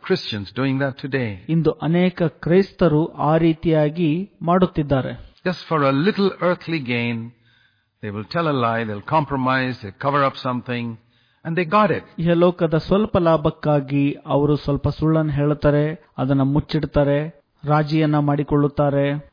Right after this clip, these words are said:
Speaker 2: ಈ ರೀತಿಯಾಗಿ ಅವರು ತಮಗೆ ಬೇಕಾದದ್ದನ್ನ ಪಡೆದುಕೊಂಡು ಬಿಟ್ಟಿರ್ತಾರೆ.
Speaker 1: The devil said, "I've got power to give it to you. I'll give it to you."
Speaker 2: ಸೈತಾನನು ಹೇಳ್ತಾನೆ, "ನನಗೆ ಕೊಡುವಂತ ಅಧಿಕಾರ ಇದೆ, ನಾನು ನಿನಗೆ ಕೊಡ್ತೀನಿ ಅದನ್ನ" ಅಂತ.
Speaker 1: Is there anybody saying here, "You got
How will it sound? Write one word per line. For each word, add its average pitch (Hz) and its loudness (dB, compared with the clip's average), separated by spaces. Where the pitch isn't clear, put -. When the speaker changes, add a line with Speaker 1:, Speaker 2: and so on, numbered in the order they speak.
Speaker 2:
ಈ 185 2
ರೀತಿಯಾಗಿ 180 0
ಅವರು 175 2
ತಮಗೆ 165 0
ಬೇಕಾದದ್ದನ್ನ 160 0
ಪಡೆದುಕೊಂಡು 233 2
ಬಿಟ್ಟಿರ್ತಾರೆ. 143 -2
Speaker 1:
The 165 -2
devil 190 4
said, 190 -2
"I've 190 2
got 208 2
power 202 0
to 190 -2
give 208 0
it 156 -4
to 160 -4
you. 151 2
I'll 180 0
give 233 2
it 143 -12
to 160 -2
you." 107 -2
Speaker 2:
ಸೈತಾನನು 196 2
ಹೇಳ್ತಾನೆ, 190 2
"ನನಗೆ 180 0
ಕೊಡುವಂತ 185 0
ಅಧಿಕಾರ 175 0
ಇದೆ, 185 2
ನಾನು 202 0
ನಿನಗೆ 185 2
ಕೊಡ್ತೀನಿ 180 2
ಅದನ್ನ" 156 2
ಅಂತ. 131 -2
Speaker 1:
Is 123 -14
there 143 -2
anybody 180 -2
saying 175 -6
here, 175 -4
"You 165 -6
got 165 -2